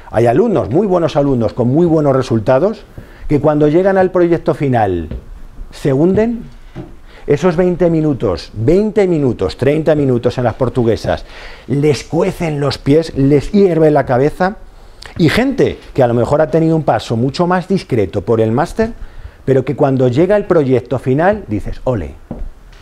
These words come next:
¿eh? Ahí hay un profesional. Cómo argumenta, cómo vende, cómo justifica, ¿eh? Es una presentación que va a tener dos roles, académico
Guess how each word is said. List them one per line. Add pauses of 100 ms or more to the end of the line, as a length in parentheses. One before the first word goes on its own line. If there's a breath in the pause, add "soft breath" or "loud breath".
(200)
¿eh? (320 loud breath)
Ahí
hay
un
profesional. (640 soft breath)
Cómo
argumenta,
cómo
vende,
cómo
justifica, (320 soft breath)
¿eh? (220 loud breath)
Es
una
presentación
que
va
a
tener (160 loud breath)
dos
roles,
académico